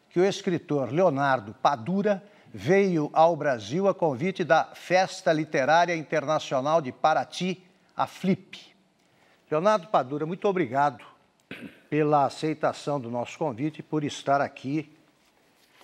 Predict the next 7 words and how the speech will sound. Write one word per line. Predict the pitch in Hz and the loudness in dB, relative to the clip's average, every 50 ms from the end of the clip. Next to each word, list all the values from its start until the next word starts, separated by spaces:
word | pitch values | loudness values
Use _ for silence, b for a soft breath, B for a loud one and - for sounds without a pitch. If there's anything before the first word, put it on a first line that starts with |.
| b - | b -10
no | 117 131 151 156 151 151 | -4 -2 0 0 0 -2
Roda | - 113 90 - 165 180 - - 156 123 | -6 -8 0 2 2 2 2 0 -4 -4
Viva | 92 95 123 156 170 156 139 151 165 165 - - | -4 -6 -4 -2 -2 -2 0 0 0 0 0 0
Internacional. | 151 156 156 147 165 143 120 117 139 147 139 - - 147 127 107 113 120 113 98 92 - - _ _ _ _ _ b b b b b b b b b _ _ | -4 -6 -4 -2 -4 -4 -2 -2 -2 -4 -4 -4 -4 -4 -4 -2 0 0 0 0 -2 -6 -14 _ _ _ _ _ b b b b b b b b b _ _
Então, | - 170 180 180 135 | -4 -2 -2 -2 2
vamos | 104 165 180 202 202 196 160 123 113 | 2 4 4 4 2 -2 -6 -8 -4
direto | 123 180 160 170 185 180 175 - - - - | -2 2 2 4 2 2 0 -4 -12 -20 -20